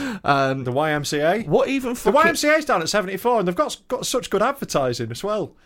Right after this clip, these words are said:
Speaker 2: Every single disco in the country <laughs> is, is advertising them nightly.
Speaker 1: Exactly.
Speaker 2: Yeah.
Speaker 1: Maybe they think they don't need donations with them all being
Speaker 2: Sure.
Speaker 1: tradesmen. Uh, uh, M-, Medicine Sans Frontiers. What's that?
Speaker 2: Right, right. So they, they, uh,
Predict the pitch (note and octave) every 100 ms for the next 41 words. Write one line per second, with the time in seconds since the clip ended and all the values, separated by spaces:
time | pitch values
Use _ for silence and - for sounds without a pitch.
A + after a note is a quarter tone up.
0 | _ A3+ A3 - A3 G3 C#3 G3+ - F#3+
1 | D#3 E3 E3 F#3+ G3+ - B2+ C#3 D#3 D#3+
2 | - C#3+ - D#3+ D3 D3 D3 C#3+ C3+ C#3
3 | D3+ G3+ - A2+ F#2 - - D#3 C4+ -
4 | A#3+ A2+ G2 F3 F#3 G3 G#3+ F#3 D#3 C#3+
5 | A#2 A#2 G#2 A2 G2+ A2 G#2+ A#2 - G#2+
6 | G2+ G#2 G2+ G#2 G2+ G#2 A2 A#2 A2+ G#2+
7 | A2 - - - - - - C#3+ D3 D3
8 | - - - - C#3+ D3+ - D#3+ E3 E3
9 | D#3+ F#3+ B3 C4 - A#3 A#3 - F#3+ G3
10 | F#3+ - - F#3 F#3+ - A2+ G2 F#2 -
11 | D3 E3+ F3 A2+ A2 A2 G#2+ C#3 C#3 C#3
12 | D3+ D3 C#3+ C3+ C3 B2+